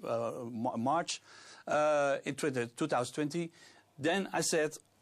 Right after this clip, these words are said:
"I'm gonna to send a, an, uh, an article to say goodbye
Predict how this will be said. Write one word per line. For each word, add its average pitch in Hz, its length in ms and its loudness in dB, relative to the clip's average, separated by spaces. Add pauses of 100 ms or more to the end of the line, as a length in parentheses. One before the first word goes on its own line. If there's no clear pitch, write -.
(420)
"I'm 160 100 0
gonna 170 220 2
to 151 220 -2
send 156 280 0
a, 135 60 2 (100)
an, 135 240 -2
uh, 131 160 -2
an 143 80 0
article 151 400 0
to 131 180 -6
say 123 260 0
goodbye 170 580 0